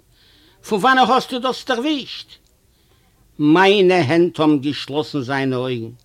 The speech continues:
איך בין צו מיד, יעצט צו קענען געפינען די ווערטער אויף אנצוזאגן דעם פאטער. זאל עס רבי שמעון טון. מרים האט פארבראכן די הענט. אוי, איך וואלט אזוי אלץ דינג געוואלט וויסן,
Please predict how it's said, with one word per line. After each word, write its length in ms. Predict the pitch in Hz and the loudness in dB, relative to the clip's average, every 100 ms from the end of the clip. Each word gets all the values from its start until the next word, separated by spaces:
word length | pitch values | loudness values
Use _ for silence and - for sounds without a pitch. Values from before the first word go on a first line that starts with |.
| _ _ _ _ _ _ _ _ - | _ _ _ _ _ _ _ _ 0
איך 220 | 233 - | 0 2
בין 180 | 220 190 | -2 -2
צו 240 | - 240 | -2 2
מיד, 440 | 233 226 220 202 - 220 | 4 4 2 -2 -6 -4
יעצט 320 | 220 - - | -4 -6 -8
צו 80 | 196 | -8
קענען 320 | - 202 196 190 | -4 -2 -2 -4
געפינען 400 | 196 208 208 180 | -6 -4 -4 -2
די 120 | 196 | -2
ווערטער 580 | 156 196 165 196 180 160 - - _ 190 | 2 0 0 -2 -2 -4 -12 -20 _ 0
אויף 260 | 185 - | 0 2
אנצוזאגן 580 | 190 180 185 156 170 165 | -2 0 -2 0 2 2
דעם 180 | 156 147 | 2 -2
פאטער. 420 | - 156 - - - _ _ _ _ - _ _ - | -4 -10 -10 -18 -20 _ _ _ _ -20 _ _ -4
זאל 260 | 151 247 240 | 4 6 6
עס 140 | 226 | 4
רבי 260 | 196 196 185 | 2 2 0
שמעון 500 | - - 180 123 117 - | 0 0 2 2 -2 -6
טון. 320 | 120 107 98 - _ _ _ _ _ _ _ _ _ - | -8 -8 -10 -18 _ _ _ _ _ _ _ _ _ -2
מרים 580 | 147 175 185 160 156 143 | 2 4 4 4 4 2
האט 200 | 151 - | -2 -6
פארבראכן 720 | 147 135 110 120 135 147 123 | -8 -6 -6 -6 -6 -6 -8
די 60 | |
הענט. 400 | 120 123 123 - _ _ _ _ _ _ _ _ _ _ _ - | -6 -8 -10 -14 _ _ _ _ _ _ _ _ _ _ _ 2
אוי, 220 | 233 170 - _ _ _ _ | 4 4 -4 _ _ _ _
איך 180 | 233 - | -6 -2
וואלט 180 | 214 170 | -2 0
אזוי 260 | 196 220 208 226 | 0 0 -2 -2
אלץ 420 | 233 - - - | -2 -4 -8 -6
דינג 240 | 226 220 175 | -2 -2 -2
געוואלט 400 | 226 180 220 175 | -2 -2 -4 -6
וויסן, 500 | - 202 - 180 170 | -4 -4 -2 -4 -4